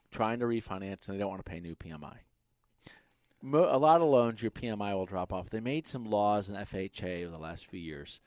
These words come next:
where the P M I lasts for the life of the loan unless you have ten percent equity in the house. If you have ten percent equity in the house, your P M I can drop after eleven years.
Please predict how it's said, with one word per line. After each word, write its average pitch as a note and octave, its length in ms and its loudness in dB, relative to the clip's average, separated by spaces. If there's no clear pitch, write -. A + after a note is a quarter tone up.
where A2 100 -4
the G#2+ 80 -4
P B2+ 200 -6
M A2 140 -2
I G2 440 -2
lasts F#2+ 320 -4
for - 120 -14
the F2 80 -8
life E2+ 300 -10
of - 80 -18
the E2 40 -16
loan F2+ 580 -8
unless A#2 300 -6
you A2 60 0
have F#2+ 120 -4
ten G2 160 -10
percent E2 280 -12
equity D#2+ 280 -14
in C#2+ 60 -20
the D2 80 -20
house. - 360 -20
If A#2+ 160 -6
you F3 120 4
have E3+ 100 6
ten D#3 220 -2
percent B2 280 -4
equity A2 380 -2
in F2+ 80 -8
the E2+ 60 -14
house, E2+ 400 -10
your G#2 100 -4
P - 140 -10
M G#2+ 120 -8
I G2+ 140 -2
can G2+ 140 -12
drop F#2 260 -4
after F2 280 -8
eleven F2 300 -6
years. F#2 380 -12